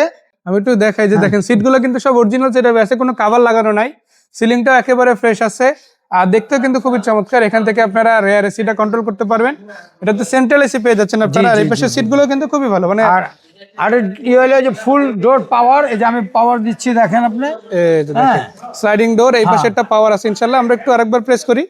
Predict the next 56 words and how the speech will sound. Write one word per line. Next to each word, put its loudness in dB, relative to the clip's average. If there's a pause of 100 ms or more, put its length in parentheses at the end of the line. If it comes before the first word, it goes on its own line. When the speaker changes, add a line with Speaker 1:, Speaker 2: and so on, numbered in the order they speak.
(280)
Speaker 2:
জি, 0
এই 0
যে 2
Speaker 1:
এই 2
Speaker 2:
এখন 2
Speaker 1:
যে 0
Speaker 2:
এটা 0
Speaker 1:
দেখেন। 2
Speaker 2:
অটো 0 (120)
লেগে -2
যাবে, 2
ডোর 2
Speaker 1:
এটা -2
Speaker 2:
পাওয়ার 2
Speaker 1:
কিন্তু 2
Speaker 2:
আছে। 0
Speaker 1:
আপনার 2
এখান -2
থেকে 2
ড্রাইভিং -2
সিট -8
থেকে 4
Speaker 2:
তেলে-, 2
Speaker 1:
কন্ট্রোল -2
করা 0
যাবে। -2
Speaker 2:
তেলের 2
গাড়ি, 0
জি, -2
জি। -
Speaker 1:
মাশাআল্লাহ। -10
Speaker 2:
তেলের 0
গাড়ি, 2
স্কয়ার, 0 (520)
খুবই -2
সুন্দর, 2
ব্ল্যাক -2
Speaker 1:
এই -4
Speaker 2:
কালার, 2
Speaker 1:
যে। -4
Speaker 2:
ভিতরেও 2
গুড -4
কন্ডিশন। 0 (300)
Speaker 1:
হুম। -4
Speaker 2:
গাড়ির 2
মাইলেজও 0
কম, 2 (140)
মাইলেজটা -2
দেখেন 0
আপনার 0
Speaker 1:
মাত্র -4
Speaker 2:
সেভেন্টি 0
এইট 2
Speaker 1:
আটাত্তর -4
Speaker 2:
প্লাস। 0
Speaker 1:
প্লাস। -6